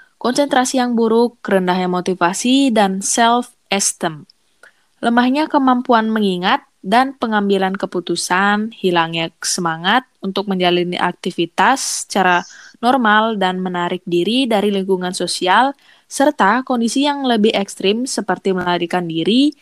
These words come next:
dari rumah dan bahkan bunuh diri. Jadi serem banget ya kalau udah parah banget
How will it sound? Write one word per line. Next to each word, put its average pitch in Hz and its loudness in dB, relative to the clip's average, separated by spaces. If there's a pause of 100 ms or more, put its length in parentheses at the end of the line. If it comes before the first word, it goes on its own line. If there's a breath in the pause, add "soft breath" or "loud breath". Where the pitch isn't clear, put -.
(160 soft breath)
dari 196 4
rumah 196 2
dan 240 2
bahkan 285 0 (240)
bunuh 208 4
diri. 165 0 (400 soft breath)
Jadi 247 4 (400)
serem 202 0
banget 185 0
ya 226 2
kalau 214 0
udah 190 2
parah 190 0
banget 180 -2